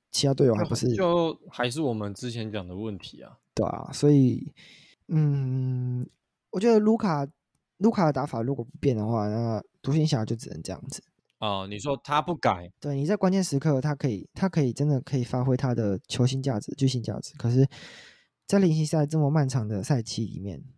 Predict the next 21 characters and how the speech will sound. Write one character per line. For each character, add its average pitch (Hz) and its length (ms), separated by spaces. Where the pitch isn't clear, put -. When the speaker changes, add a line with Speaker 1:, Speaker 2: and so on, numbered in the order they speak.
Speaker 1:
或 151 100
者 127 60
是 143 140
说 123 320
你 131 140
被 165 100
人 143 140
家 127 220
针 127 260
对、 120 220
Speaker 2:
嗯。 - 80
Speaker 1:
被 147 80
人 131 60
家 127 120
看 131 180
破 127 140
手 107 200
脚 - 220
的 - 60
时 - 160
候， 92 180